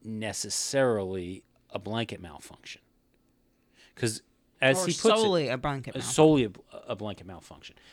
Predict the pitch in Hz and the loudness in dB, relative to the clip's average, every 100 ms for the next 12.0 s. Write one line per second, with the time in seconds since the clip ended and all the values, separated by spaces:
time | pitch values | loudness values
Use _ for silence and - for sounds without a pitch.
0 | - - 127 139 202 190 247 - - - | -20 -4 -2 -2 -4 -2 -2 -2 -6 -12
1 | - 170 214 214 208 175 156 135 120 123 | -4 -2 0 -4 -2 2 2 2 -2 -6
2 | - 117 101 - 135 156 131 110 107 110 | -6 -6 -6 -2 -2 -4 -10 -12 -10 -10
3 | 98 - - - 120 101 135 151 170 123 | -10 -12 -20 -12 -12 0 0 2 -2 -6
4 | 123 110 123 135 135 170 170 - 131 156 | -4 -2 -4 -6 -6 -2 -2 -2 -4 -2
5 | 160 147 - 208 220 - 117 107 107 127 | -2 -4 -4 0 0 -2 -6 -4 -6 -4
6 | 135 151 147 139 - 113 98 107 110 107 | -2 0 -2 -4 -10 -12 -10 -10 -10 -4
7 | 160 - - _ _ - _ - - - | -4 -4 -18 _ _ -20 _ -10 -10 -2
8 | 127 143 170 - 202 165 117 110 107 101 | 0 0 -2 -2 0 0 -2 -8 -6 -8
9 | - 127 135 160 - 165 123 127 123 117 | -6 0 2 0 -4 -4 -4 -4 -4 -6
10 | - 104 110 120 78 117 110 110 104 92 | -6 -2 -2 -4 -6 -6 -4 -4 -4 -6
11 | - - 151 156 160 147 139 170 101 87 | -14 -8 -6 -6 -8 -8 -2 -2 -2 -6